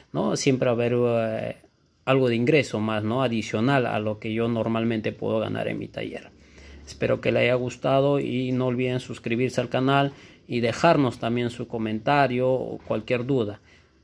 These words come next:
Le vuelvo a decir, es bien práctico, aprendamos en todos los videos que hemos subido, ahí está. Ahí está el procedimiento, cómo se hace punto por punto, entonces no hay de qué,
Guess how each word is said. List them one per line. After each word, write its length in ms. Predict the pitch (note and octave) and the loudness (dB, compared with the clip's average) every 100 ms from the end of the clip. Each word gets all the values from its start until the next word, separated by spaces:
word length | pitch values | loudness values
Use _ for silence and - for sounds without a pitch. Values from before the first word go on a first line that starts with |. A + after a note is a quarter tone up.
| _ | _
Le 140 | C3+ A#2+ | -4 0
vuelvo 260 | B2 B2+ | 2 4
a 40 | C3 | 4
decir, 420 | C3 C3+ C#3 - | 4 4 2 2
es 220 | C3 A#2+ C3 | -2 -2 -2
bien 260 | B2 B2 | -2 2
práctico, 640 | C#3+ C#3+ C#3 C#3 - C#3 - | 2 2 2 -2 2 2 2
aprendamos 880 | B2+ - A#2 A#2 B2+ C3 C3 C3 - - _ _ _ _ | -2 -2 -2 2 2 4 2 -2 -10 -20 _ _ _ _
en 200 | C3 B2+ | -2 2
todos 220 | G3+ F#3 | 6 6
los 140 | D#3 C#3 | 6 4
videos 400 | C#3 D3 C#3+ C#3 | 2 4 2 0
que 120 | B2+ | -2
hemos 240 | B2 B2+ | 0 -2
subido, 420 | - C3+ C#3 C#3 - | -2 -2 0 -2 -2
ahí 280 | C3 C#3 D#3+ | 0 4 4
está. 380 | D3 - A2 - _ _ - - _ _ _ _ - | 4 -2 -6 -10 _ _ -20 -20 _ _ _ _ -2
Ahí 360 | A#2+ B2 C3+ | 2 4 4
está 540 | C#3+ - D3+ D3+ D#3 D3 | 2 2 2 4 4 2
el 120 | C3+ | 0
procedimiento, 1300 | - A#2 - A2+ A#2 C3 D#3 D3+ C#3+ D3+ D3 D3 C#3 | -2 -2 -2 -4 0 4 4 4 2 2 0 2 0
cómo 280 | C#3 C#3 C3+ | -2 2 2
se 140 | C3 B2+ | 2 0
hace 360 | C3 - C3 | 0 0 -2
punto 460 | - C#3 B2+ A#2+ A#2 | -2 0 2 2 0
por 200 | A#2 A#2 | -4 -4
punto, 640 | - D3+ C#3+ C#3 C3+ C3+ C3+ - - - - | 2 4 4 4 2 2 -2 -18 -20 -18 -6
entonces 600 | A#2 A#2 B2 B2+ A#2+ A#2+ | -4 -2 -2 -4 -4 0
no 160 | C3 | 4
hay 140 | C#3 C3 | 4 2
de 160 | A#2+ | 0
qué, 840 | - C3 C3 B2 B2 A#2+ A2+ A2+ | 0 2 2 2 -2 -2 -4 -8